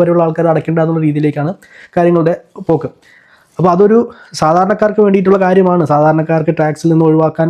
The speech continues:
ഉള്ളൊരു സംവിധാനമാണ്, മിഡിൽ ക്ലാസ്സുകാർക്ക് വേണ്ടിയിട്ടുള്ളതാണെന്ന രീതിയിലൊക്കെയാണ് ഇത് ഇൻട്രൊഡ്യൂസ് ചെയ്തേക്കുന്നത്. അപ്പോൾ അവിടെ ചോദ്യം ചെയ്യപ്പെടേണ്ട ഒരു കാര്യം എന്ന് പറയുന്നത്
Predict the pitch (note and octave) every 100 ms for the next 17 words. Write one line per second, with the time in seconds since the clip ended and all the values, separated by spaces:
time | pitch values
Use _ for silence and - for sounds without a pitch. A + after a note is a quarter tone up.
0 | D#3+ D#3 D#3 D#3+ - - D#3+ E3 E3 D#3
1 | D3+ D3 D3 D#3+ D#3 E3 D#3 E3+ E3 E3
2 | E3+ D#3+ E3 E3 E3 D#3+ D#3+ D#3+ D#3+ D#3+
3 | D#3+ - - D#3+ D#3+ E3 E3 C#3 A#2 A#2
4 | A2+ _ - - - D#3 E3+ F3+ D3+ F3+
5 | F#3 G3 F#3+ F#3+ F3+ D#3 F#3 F#3+ F3 D#3+
6 | D3+